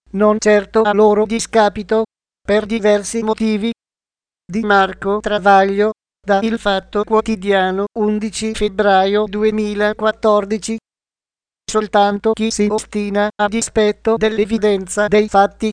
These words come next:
a ritenere Giorgio Napolitano un presidente super partes devoto alla Costituzione può meravigliarsi per le rivelazioni del nuovo libro di Alan Friedman, Ammazziamo il Gattopardo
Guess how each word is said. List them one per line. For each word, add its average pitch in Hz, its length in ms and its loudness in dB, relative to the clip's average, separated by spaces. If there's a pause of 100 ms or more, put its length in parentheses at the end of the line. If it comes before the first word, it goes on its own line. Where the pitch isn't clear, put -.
(120)
a - 20 2
ritenere 214 720 0
Giorgio 202 560 2
Napolitano 214 800 0
un 226 140 -2
presidente 208 800 -2
super 214 500 -2
partes 202 480 -4
devoto 208 640 2
alla 208 300 0
Costituzione 214 920 0
può 208 220 2
meravigliarsi 208 1040 -2
per 208 200 0
le 202 120 2
rivelazioni 214 960 0
del 208 180 2
nuovo 214 460 2
libro 214 520 -4
di 214 120 -4
Alan 208 420 0
Friedman, 196 760 -2
Ammazziamo 208 880 2
il 226 120 -2
Gattopardo 202 840 0